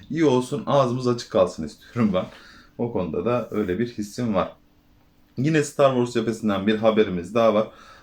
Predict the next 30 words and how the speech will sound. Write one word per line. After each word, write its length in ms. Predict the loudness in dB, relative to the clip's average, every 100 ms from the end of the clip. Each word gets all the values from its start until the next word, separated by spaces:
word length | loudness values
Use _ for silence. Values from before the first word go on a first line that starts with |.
| -2
Ee, 240 | 0 2 0
bildiğiniz 420 | 0 0 0 0
üzere 340 | 0 2 0
Disney 340 | 0 -2 -2 0
Plus 380 | 0 0 -2
üzerinde 400 | -4 0 2 4
yayınlanacak 680 | 4 2 2 0 2 0 -2
bir 120 | -4
Ahsoka 360 | -4 -2 -4 -4
dizisi 280 | -6 -8 -8
yapılıyordu. 480 | -8 -8 -8 -8 -4
Benim 280 | -2 -2 -4
en 240 | -2 -2 -2
çok 200 | -6 -2
merak 300 | 0 2 0
ettiğim, 340 | -4 -4 -6 -8 -20 _ -8
e, 200 | -4 -4
Star 280 | -4 0 0
Wars 360 | 0 -6 -8
işlerinden 460 | -2 -2 0 -4 -2
bir 160 | -2 0
tanesi 380 | 0 0 -2
kendisi. 480 | -2 -2 -2 -4 -4 -6 -14 -20 -20 -20 _ -4
Yani, 280 | 0 2 2
e, 260 | 0 -2 -4 -4 -4 -6 -4 -2
ve 320 | -2 -2 -10
kadroda 500 | -2 0 2 0 0
şöyle 440 | -2 2 2 2 0
bir, 300 | -2 -6 -4
e, 400 | 0 2 4